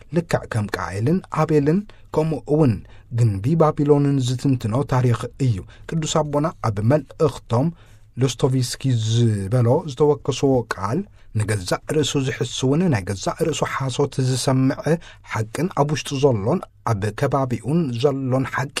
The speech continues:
ፈልዩ ከለሊ ዘይኽእል ይኸውን። በዚ መገዲ እዚ ናይ ገዛእ ርእሱ ክብርን ናይ ካልኦት ክብርን ዘይብሉ ይኸውን። ንሓደ እኳ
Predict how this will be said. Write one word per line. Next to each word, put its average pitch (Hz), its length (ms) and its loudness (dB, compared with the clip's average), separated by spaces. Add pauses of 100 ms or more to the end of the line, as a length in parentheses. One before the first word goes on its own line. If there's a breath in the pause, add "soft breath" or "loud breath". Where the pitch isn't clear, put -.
(100)
ፈልዩ 139 340 0
ከለሊ 139 380 2 (320)
ዘይኽእል 127 720 0 (180)
ይኸውን። 95 500 -4 (360 loud breath)
በዚ 110 240 -2
መገዲ 143 340 0
እዚ 107 180 0
ናይ 135 180 2
ገዛእ 107 400 -4
ርእሱ - 320 -4
ክብርን 135 480 0
ናይ 107 180 2
ካልኦት 110 460 -2
ክብርን 139 420 -2
ዘይብሉ 127 560 2 (180)
ይኸውን። 85 520 -2 (360 loud breath)
ንሓደ 104 520 -2
እኳ - 160 -2